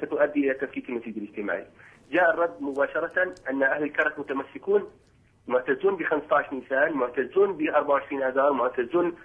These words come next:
متمسكون بالوحدة الوطنية. الحراك السياسي مطالب بالإصلاح، لا يعني تفكيك المجتمع ولا يعني انقسام المجتمع،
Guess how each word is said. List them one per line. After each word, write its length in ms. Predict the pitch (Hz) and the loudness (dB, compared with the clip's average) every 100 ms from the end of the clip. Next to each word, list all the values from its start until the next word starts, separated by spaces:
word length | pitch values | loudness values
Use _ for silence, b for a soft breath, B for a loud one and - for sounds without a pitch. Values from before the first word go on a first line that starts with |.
| B B | B B
متمسكون 540 | 123 147 135 - 190 190 | -2 0 0 0 2 4
بالوحدة 300 | 160 - 151 | 4 4 4
الوطنية. 720 | 143 139 143 147 160 170 127 | 4 4 4 4 4 4 2
الحراك 600 | 127 131 120 139 165 165 | 0 0 0 2 2 2
السياسي 440 | 151 165 156 156 | -4 -2 -2 0
مطالب 360 | 139 127 156 147 | -6 0 0 0
بالإصلاح، 480 | 143 - 165 170 - b b | -6 -2 0 0 -2 b b
لا 260 | 123 127 175 | -4 2 4
يعني 300 | 202 170 147 | 4 2 0
تفكيك 340 | - - 143 | -8 -12 -10
المجتمع 520 | 123 131 - 147 156 160 | -6 -8 -6 0 4 4
ولا 220 | 180 175 | 4 2
يعني 200 | 151 147 | 2 0
انقسام 380 | 143 120 131 117 | -4 -6 -4 -4
المجتمع، 520 | 117 - 135 170 | -6 -4 0 0